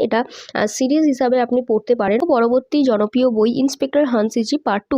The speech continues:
ভাষান্তর করেছেন অনির্বাণ ভট্টাচার্য। বইগুলি প্রকাশিত হয়েছে পত্রপাঠ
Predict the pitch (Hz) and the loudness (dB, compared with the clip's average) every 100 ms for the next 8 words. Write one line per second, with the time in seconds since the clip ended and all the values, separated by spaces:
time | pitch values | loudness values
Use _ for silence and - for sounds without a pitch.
0 | 202 202 202 302 311 311 262 240 240 285 | -4 -4 -2 -2 0 0 0 0 0 -4
1 | - 214 226 240 240 196 220 - 214 247 | 0 2 2 2 0 0 -2 -2 0 -2
2 | 311 - - - 208 208 214 226 214 269 | -4 -6 -6 2 2 2 0 0 -2 -2
3 | 294 311 285 277 277 202 - 240 254 | 0 2 2 0 -2 -2 -2 -2 -2